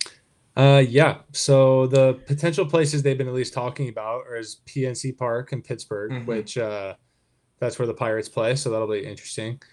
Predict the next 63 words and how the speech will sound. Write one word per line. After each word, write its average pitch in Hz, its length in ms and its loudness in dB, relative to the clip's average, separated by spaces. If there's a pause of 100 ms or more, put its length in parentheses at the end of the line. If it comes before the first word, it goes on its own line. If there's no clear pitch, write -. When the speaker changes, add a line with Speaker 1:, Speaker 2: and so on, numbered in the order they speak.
(400)
Speaker 1:
Then 127 120 2
you 131 60 4
Speaker 2:
So 160 80 6
Speaker 1:
got 127 160 6
Speaker 2:
I 123 120 2
looked 120 140 2
at 143 140 -2
that, 139 400 2
or 135 260 -4
I 135 80 -2
saw 131 240 -4
someone 127 300 -8
post 120 300 -6
earlier 117 340 -4
that 110 160 -12
they 117 80 -4
were 113 100 -6
saying 113 240 -8
there's 110 160 -10
only 127 260 -10
seven 117 640 -10
games 110 800 -14 (220)
that 113 280 -8
would 110 140 -10
conflict, - 760 -20 (220)
or 127 80 -10
seven 117 380 -6
days 104 420 -10
where, 120 120 -6
like, 107 180 -6
the - 80 -16
Blue 117 140 -14
Speaker 1:
But 131 60 6
Speaker 2:
Jays 143 100 8
Speaker 1:
again, 165 200 6
Speaker 2:
and 139 80 8
the 139 40 8
Speaker 1:
that 147 180 8
goes 170 100 8 (300)
Speaker 2:
Pirates - 220 -2
would 156 80 6
have 147 80 10
Speaker 1:
so 160 500 6
against 139 1000 4 (160)
all 139 400 6
of 135 100 4
the 143 100 6
covid 147 400 6
stuff - 260 -4
they're 123 140 -2
trying 120 240 -4
to 113 80 -6
do. 110 200 -4
Speaker 2:
You're 127 120 -8
sharing 117 380 -4
locker 120 340 -4
rooms. 123 400 -6
You're 110 100 -8
sh-, 143 140 -2
Speaker 1:
That 165 140 8
Speaker 2:
you 175 80 6
know, - 40 0
Speaker 1:
goes, 180 240 8